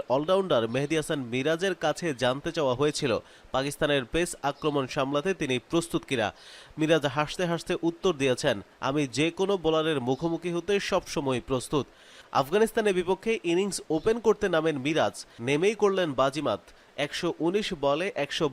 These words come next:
বারো রানের দুর্দান্ত ইনিংস খেলে হয়েছেন ম্যাচ সেরা। পাকিস্তানের বিপক্ষে ইনিংস ওপেন করার সম্ভাবনা রয়েছে মিরাজের। তেমনটি হলে শাহিন শাহ আফ্রিদি, হারিস রৌফ এবং নাসিম শাহর মতো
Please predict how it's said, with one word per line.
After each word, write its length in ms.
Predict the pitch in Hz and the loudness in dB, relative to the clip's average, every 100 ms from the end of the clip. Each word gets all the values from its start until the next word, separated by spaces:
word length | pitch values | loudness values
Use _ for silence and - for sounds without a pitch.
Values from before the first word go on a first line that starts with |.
| 110 | 2
বারো 240 | 127 175 | 2 2
রানের 360 | 180 160 107 110 | 0 -2 -2 -2
দুর্দান্ত 460 | 131 127 143 175 190 | -2 0 -2 0 -4
ইনিংস 300 | 147 156 185 | -2 -4 -4
খেলে 320 | - 196 131 95 | -6 -4 -4 -4
হয়েছেন 460 | 123 139 - 175 | -4 -4 -4 -4
ম্যাচ 340 | 135 147 165 147 | -2 -4 -4 -8
সেরা। 340 | - 107 - - - - - | -4 -4 -4 -10 -20 -20 -2
পাকিস্তানের 400 | 160 170 165 180 | 0 2 2 2
বিপক্ষে 420 | 170 170 175 214 202 - | 2 2 0 -2 -4 -2
ইনিংস 360 | 160 220 - - | -2 -2 -2 -2
ওপেন 260 | 170 185 | -2 -2
করার 340 | 175 170 160 156 | 0 0 0 -2
সম্ভাবনা 600 | - 156 160 170 165 151 | -2 -2 0 0 2 2
রয়েছে 320 | 139 135 202 | 2 0 -4
মিরাজের। 400 | 147 131 110 101 - - - | -2 0 0 -4 -8 -18 -2
তেমনটি 420 | 156 156 170 180 | 2 2 0 0
হলে 360 | 165 175 123 107 | 0 2 0 -2
শাহিন 340 | - 143 180 | -2 -2 -2
শাহ 160 | 175 170 | -2 -2
আফ্রিদি, 440 | 143 160 170 196 185 - - | -2 -2 0 0 -2 -12 -8
হারিস 400 | 151 156 190 - | -2 0 0 -2
রৌফ 240 | 185 196 - | 0 0 -2
এবং 420 | 156 165 151 123 | -2 0 -2 -2
নাসিম 340 | 131 - 196 | -2 -2 -6
শাহর 260 | - 185 165 | -4 -4 -2
মতো 360 | 160 160 156 | -4 -2 -2